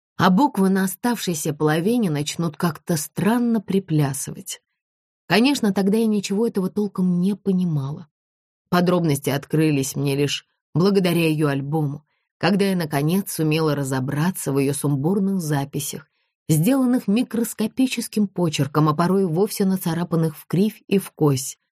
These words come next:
будто в лихорадке. Иногда, впрочем, я поражалась холодной констатацией факта,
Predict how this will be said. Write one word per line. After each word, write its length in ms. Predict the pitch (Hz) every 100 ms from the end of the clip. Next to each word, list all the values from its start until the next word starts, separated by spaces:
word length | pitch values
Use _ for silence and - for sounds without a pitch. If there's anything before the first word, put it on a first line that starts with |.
| _ _
будто 380 | 165 208 - 208
в 80 | 175
лихорадке. 800 | 170 - 147 135 123 - - - _ _ _ _ _ _ -
Иногда, 420 | 208 190 165 165
впрочем, 600 | - 160 160 - 147 139
я 220 | 139 143
поражалась 540 | 147 147 147 135 131 -
холодной 460 | 131 139 139 120
констатацией 800 | - 143 - 135 139 135 - 143
факта, 540 | - 160 151 - 143